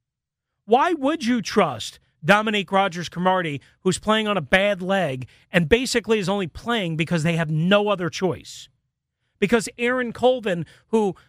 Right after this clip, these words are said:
didn't sign until f-, late Friday afternoon, when we had already done our last podcast of the week at about three o'clock on Friday and just had no choice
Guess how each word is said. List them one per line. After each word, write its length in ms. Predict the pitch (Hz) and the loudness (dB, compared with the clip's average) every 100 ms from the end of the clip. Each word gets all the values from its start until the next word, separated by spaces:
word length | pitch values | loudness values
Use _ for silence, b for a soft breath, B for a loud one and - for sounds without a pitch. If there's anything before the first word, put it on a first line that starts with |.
| b _ | b _
didn't 300 | 277 330 277 | 0 2 -2
sign 580 | - - 247 285 254 196 | -4 0 0 2 0 -4
until 340 | 202 190 202 | -2 -2 0
f-, 220 | 202 - - | -4 -6 -4
late 460 | 190 165 220 285 | 0 2 2 0
Friday 500 | - - 240 240 220 | -4 2 2 2 0
afternoon, 680 | 208 196 214 214 262 156 151 156 _ _ _ _ _ _ | -2 -2 0 0 0 -2 -6 -10 _ _ _ _ _ _
when 160 | 202 220 | 2 2
we 100 | 226 | 4
had 80 | 220 | 2
already 420 | 240 277 277 240 | 2 2 0 0
done 220 | 196 240 | 0 2
our 160 | 226 185 | 2 2
last 480 | 175 214 226 - - _ _ | 2 2 0 -4 -10 _ _
podcast 640 | - 240 214 214 220 - | 0 2 2 0 -2 -2
of 60 | 202 | -2
the 80 | 170 | 0
week 400 | 247 285 - - _ _ _ | 2 0 -4 -20 _ _ _
at 80 | 190 | 0
about 240 | 196 202 | 2 0
three 240 | - 190 269 | -2 2 2
o'clock 420 | 240 226 254 - | 2 0 0 0
on 160 | 226 190 | -4 -4
Friday 520 | - 240 285 175 175 | 0 0 2 -2 -4
and 160 | 160 165 | -4 -4
just 140 | 185 | -2
had 160 | 196 180 | 0 0
no 240 | 196 214 | 0 -2
choice 880 | - - - 330 311 127 120 - | -4 -6 0 0 0 -4 -8 -10